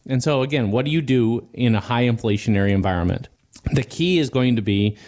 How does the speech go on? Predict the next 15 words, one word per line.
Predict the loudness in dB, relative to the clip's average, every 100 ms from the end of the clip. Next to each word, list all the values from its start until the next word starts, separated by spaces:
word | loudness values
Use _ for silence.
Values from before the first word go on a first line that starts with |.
| -20 -8 -2
making | -2 0 0
sure, | 0 -2 -2
sure | -4 -2 0
that | -2 -2
all | 0
of | 0 0
your |
money | 2 2 2
is | 0 -2
positioned | 0 0 0 0 0
in |
the | 0
proper | -2 -4 -2
way. | -2 -2
So, | -2 -2 0 -2